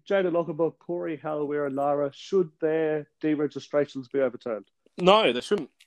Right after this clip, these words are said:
Speaker 1: Fair enough. I think we'll leave that part there and get into what we did on the weekend.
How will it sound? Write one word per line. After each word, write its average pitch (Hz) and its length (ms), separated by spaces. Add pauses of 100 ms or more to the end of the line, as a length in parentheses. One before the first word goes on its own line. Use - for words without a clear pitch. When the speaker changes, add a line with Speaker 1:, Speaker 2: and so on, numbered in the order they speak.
(1120)
Speaker 1:
Fair 110 160
enough. 127 240
I 123 80
think 151 180
we'll 147 140
leave 151 300 (100)
that 151 200
part 139 280 (180)
there 131 480 (240)
and 139 140
get 139 160
into 143 260
what 135 220
we 151 180
did 165 160
on 123 120
the 110 60
weekend. 101 520